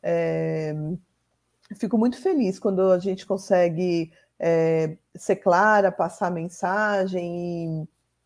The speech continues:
e, e, e, e que isso tenha, de fato, atingido vocês, né? É, eu tô aqui com muito amor pra fazer essa,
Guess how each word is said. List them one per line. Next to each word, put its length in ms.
e, 180
e, 600
e, 40
e 40
que 200
isso 200
tenha, 400
de 160
fato, 340
atingido 600
vocês, 680
né? 220
É, 580
eu 160
tô 220
aqui 520
com 140
muito 300
amor 320
pra 120
fazer 340
essa, 540